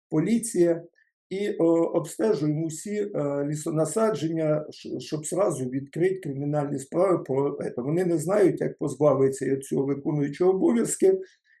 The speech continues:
і як туди призначить, знайти нормальну людину, тому що там великий дуже кримінал. Е, значить, наскільки мені відомо, що цей виконуючий обов'язки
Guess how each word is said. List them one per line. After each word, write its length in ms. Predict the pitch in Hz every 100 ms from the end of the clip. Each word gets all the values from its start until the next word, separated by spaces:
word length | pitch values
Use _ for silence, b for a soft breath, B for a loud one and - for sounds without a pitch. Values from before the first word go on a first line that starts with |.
| -
і 320 | 175 175 175
як 220 | 196 202
туди 220 | 170 160
призначить, 680 | 160 156 139 160 151 147 - _ _ _ 123
знайти 360 | 147 151 160
нормальну 480 | 156 151 160 156 160
людину, 420 | 160 175 220 208
тому 400 | 185 143 143 170
що 160 | 165 135
там 380 | - 143 135 127
великий 420 | 139 160 156 123
дуже 260 | 127 117
кримінал. 460 | 117 120 113 113 - _ _ _ _ _ -
Е, 280 | 120 131 131
значить, 360 | 135 143 165 151
наскільки 420 | 185 - - 214
мені 260 | 185 185
відомо, 540 | 156 143 123 120 135 151
що 440 | 151 165 170 - - 131 -
цей 420 | - 202 185 -
виконуючий 800 | 139 165 156 170 160 151 - 139
обов'язки 720 | 143 156 143 143 143 - 135